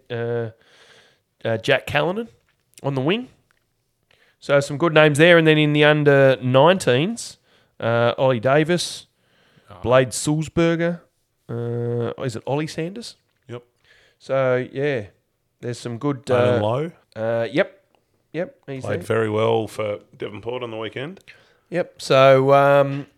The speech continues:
Speaker 1: yeah, some interesting names there. Well done to those boys and good luck representing the state. So,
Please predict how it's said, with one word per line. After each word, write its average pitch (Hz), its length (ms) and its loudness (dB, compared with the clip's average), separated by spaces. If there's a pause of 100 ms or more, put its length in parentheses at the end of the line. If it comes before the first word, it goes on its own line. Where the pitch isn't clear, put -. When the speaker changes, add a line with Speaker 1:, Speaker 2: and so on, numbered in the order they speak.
(180)
Speaker 1:
yeah, 180 260 2
some 151 220 -4
interesting 139 640 -4
names 139 240 2
there. 151 100 4
Well 151 160 6
done 143 140 4
to - 20 -4
those 139 200 6
boys 147 320 2
and 131 120 -6
good 135 140 -4
luck 143 360 2
representing 131 840 -4 (460)
the 139 80 -16
state. - 460 -6 (100)
So, 113 400 -8